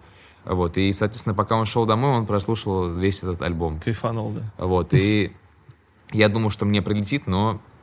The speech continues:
Speaker 1: как-то он, он просто сказал, что говно ты слушаешь какое-то. Не нужно.
Speaker 2: Слушай, ну ты меня действительно подразъебал вот именно музыкальной подкованностью, потому что помнить, что ты в семь лет слушал трек Дистемпера, который был второй версией переиздания, ну,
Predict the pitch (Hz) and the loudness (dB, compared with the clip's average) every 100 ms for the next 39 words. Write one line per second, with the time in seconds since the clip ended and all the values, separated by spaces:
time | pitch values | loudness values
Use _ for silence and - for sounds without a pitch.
0 | - - - 87 95 92 92 90 98 90 | -20 -16 -14 -8 -2 0 0 0 -2 0
1 | 92 - 82 - 92 - - 82 90 - | -4 -4 -6 -2 -2 -4 -8 -8 -8 -12
2 | - - - 85 95 85 80 - - 101 | -18 -16 -12 -4 -2 0 -2 -4 -4 -4
3 | - - 78 73 - - - - - 107 | -6 -8 -6 -8 -10 -18 -20 -12 -2 0
4 | 107 90 82 78 - - - - - 156 | 2 0 -4 -10 -14 -20 -20 -6 -2 2
5 | 156 185 180 156 220 214 165 151 151 139 | 4 4 4 4 2 2 2 2 2 4
6 | 151 147 190 143 127 135 135 135 131 139 | 4 6 4 4 2 2 2 2 2 4
7 | 160 135 104 139 - 170 175 127 127 131 | 4 4 0 0 2 4 4 0 0 2
8 | 131 143 160 175 165 135 147 135 135 - | 2 0 4 4 4 2 0 2 0 0
9 | 151 160 151 135 151 135 - 151 147 151 | 2 4 4 4 6 4 2 2 2 0
10 | 117 - 143 123 123 - 156 160 139 131 | 0 2 2 2 0 4 4 6 4 4
11 | 131 143 139 127 151 135 139 151 156 127 | 2 2 2 2 0 0 2 4 4 4
12 | 143 151 147 135 110 135 131 120 139 175 | 2 2 0 -4 -2 -2 -2 0 2 2
13 | 135 117 143 | 0 -2 -4